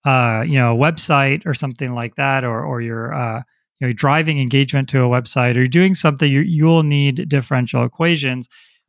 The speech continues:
And that is because of this thing called the law of large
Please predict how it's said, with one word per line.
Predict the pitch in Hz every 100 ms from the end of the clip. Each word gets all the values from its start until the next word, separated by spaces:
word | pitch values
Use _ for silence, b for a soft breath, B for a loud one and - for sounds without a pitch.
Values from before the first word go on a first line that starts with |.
| _ -
And | 160
that | 190 233
is | 220
because | 180 185 185 165 160 156
of | 175 131
this | 135 131
thing | - 151 156
called | 156 135 123
the | 123
law | 117 117 143 143 165 156
of | 117
large | 120 120 120 117 -